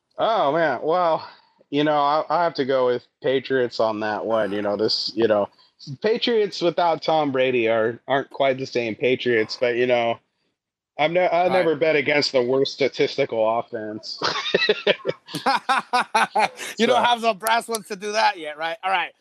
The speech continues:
Speaker 2: How about the
Speaker 1: Yeah.
Speaker 2: one and four Tennes-, the one and four Houston Texans go to the four and oh Tennessee Titans, and the Tennessee Titans are good.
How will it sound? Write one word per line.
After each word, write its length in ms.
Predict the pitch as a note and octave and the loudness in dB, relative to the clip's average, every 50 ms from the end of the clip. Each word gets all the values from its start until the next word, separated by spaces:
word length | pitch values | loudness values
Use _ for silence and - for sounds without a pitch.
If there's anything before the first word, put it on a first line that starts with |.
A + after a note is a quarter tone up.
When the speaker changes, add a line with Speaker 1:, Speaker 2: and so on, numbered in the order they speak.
| _ _ _ - | _ _ _ -4
Speaker 2:
How 200 | - G#3+ A#3 A#3 | -2 0 0 0
about 240 | A#3 F#3+ B3 A#3 A3+ | 0 0 0 0 2
the 100 | - D3 | 4 4
Speaker 1:
Yeah. 120 | D#3 D3+ | 6 8
Speaker 2:
one 100 | C#3+ C3+ | 6 6
and 100 | B2 - | 4 2
four 160 | - - A3 G#3 | 0 -8 -8 -8
Tennes-, 380 | - G#3+ G#3 G#3 G3 E3 - _ _ _ _ - | -6 -8 -10 -10 -10 -16 -20 _ _ _ _ -4
the 100 | - F3 | -4 -2
one 220 | F3 F#3 G#3+ A#3 | 2 2 2 2
and 140 | B3 B3+ A3 | 2 -2 -8
four 200 | - A#3 A#3 A3+ | -4 -4 -4 -4
Houston 420 | F3+ E3 A3+ A#3 - - A3+ G#3+ F#3 | -4 -6 -8 -10 -10 -10 -12 -8 -4
Texans 400 | - G3+ G3 - - G3+ F#3 D#3+ | -2 -2 -2 -2 -4 -8 -8 -4
go 160 | - F#3 F#3 | -2 0 0
to 80 | F#3+ | 2
the 160 | F#3 F3 D3+ C#3 | 2 2 2 0
four 280 | - - E3+ E3+ F3+ F3 | 0 -2 0 2 4 4
and 100 | E3+ E3+ - | 2 2 2
oh 240 | - D#3+ D#3+ D#3+ E3 | 2 4 4 4 2
Tennessee 460 | D#3+ - - E3 D#3+ D#3 - - E3 | 0 -2 -6 -4 -4 -6 -8 -10 -10
Titans, 420 | C#3 - D3 D3 D3 D3 C3 A#2 A#2+ | -6 -2 0 0 0 0 -2 -8 -10
and 120 | C3+ C#3 | -8 -6
the 40 | C3+ | -6
Tennessee 380 | B2 - E3 G3+ G#3+ D#3+ F#3 | -6 -6 -6 -6 -6 -6 -8
Titans 380 | D#3 - - E3+ F#3 F#3 D#3+ - - | -4 0 0 0 0 -2 -6 -6 0
are 180 | B2+ B2 A2+ G2+ F#2+ _ - | 0 2 2 0 -4 _ -14
good. 340 | - B2 C3+ C3+ B2+ A2+ - | -12 -8 -8 -8 -8 -6 -6